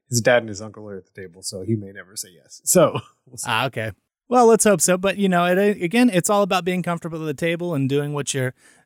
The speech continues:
Speaker 2: doing what you're feeling, having fun with it.
Speaker 1: And so, are you ready? So I think for our last one, we'll address what I think is the funniest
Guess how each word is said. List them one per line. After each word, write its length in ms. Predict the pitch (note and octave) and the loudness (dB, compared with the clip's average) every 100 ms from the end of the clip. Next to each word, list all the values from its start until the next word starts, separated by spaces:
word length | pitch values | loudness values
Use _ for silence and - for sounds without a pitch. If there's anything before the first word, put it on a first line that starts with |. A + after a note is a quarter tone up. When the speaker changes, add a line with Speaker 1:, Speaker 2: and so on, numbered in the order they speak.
| - | 2
Speaker 2:
doing 220 | A3 A3 | 4 6
what 160 | G3+ G3+ | 4 0
you're 80 | |
feeling, 260 | - E3+ D#3+ | -2 0 0
having 240 | D3 C#3 | -2 -4
fun 240 | B2 A2 G2+ | -6 -8 -12
with 140 | F#2+ | -18
it. 100 | - _ _ _ - | -20 _ _ _ 2
Speaker 1:
And 160 | B2+ A#2 | 2 2
so, 680 | - D3 D3 D3 C#3+ B2+ A2+ _ _ _ _ _ | 2 2 0 -4 -6 -6 -10 _ _ _ _ _
are 80 | C3+ | 2
you 100 | B2 | 4
ready? 320 | B2 F#2+ F2+ | 2 0 -8
So 180 | - B2 | -10 -8
I 60 | B2+ | 0
think 200 | F3 F3 | -2 2
for 140 | F3+ | 2
our 140 | C#3 | 4
last 340 | B2 A2+ G2+ - | 2 -2 -6 -12
one, 200 | G2+ F#2+ | -18 -14
we'll 200 | G#2+ A2 | -12 -12
address 320 | G#2+ A2 - | -4 -4 -4
what 140 | A2 | -10
I 80 | G#2 | -12
think 200 | F#2+ G#2+ | -12 -12
is 200 | G#2+ F#2+ | -12 -14
the 100 | F#2+ | -16
funniest 560 | - F3 F3 C3 - | 0 4 6 6 4